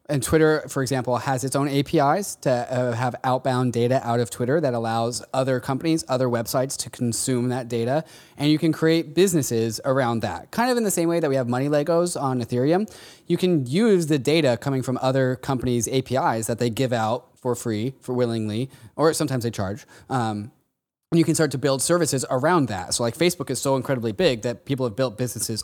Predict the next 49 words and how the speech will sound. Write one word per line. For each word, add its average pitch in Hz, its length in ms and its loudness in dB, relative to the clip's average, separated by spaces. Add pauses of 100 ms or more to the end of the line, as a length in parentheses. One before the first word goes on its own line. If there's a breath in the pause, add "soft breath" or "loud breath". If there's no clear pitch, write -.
(100)
on 123 200 -2
Facebook. 98 500 -8 (260 soft breath)
Twitter 139 160 -2
has 117 80 -2
become 113 200 -6
so 131 320 0
big 135 380 2
that 113 200 -8 (200 loud breath)
people 127 220 -2
use 127 260 2
the 123 80 -2
data 127 400 0
around 117 240 -2
Twitter 113 240 -2
to 117 160 -2
build 104 240 -6
businesses. 95 640 -8 (320 loud breath)
The 110 80 -8
thing 208 180 4
is, 147 420 0 (260 loud breath)
when 131 280 0
these 127 240 0
A 151 140 2
P 147 160 0
Is 156 200 4
are 120 80 -2
centralized, 110 600 -2
they 127 100 0
can 165 140 0
just 160 160 0
get 180 160 -2
rug 190 240 4
pulled. 101 340 -8 (240 loud breath)
Uh, 120 220 0
so 143 120 0
this 131 160 0
founder 160 380 4
tells 143 300 0
this 131 160 -2
story 123 400 2
of 107 80 -4
this 104 160 -4
hundred 151 320 0
million 131 280 0
dollar 120 240 2
business 143 420 0
that 113 140 -4
he 107 120 -2
had 104 320 -2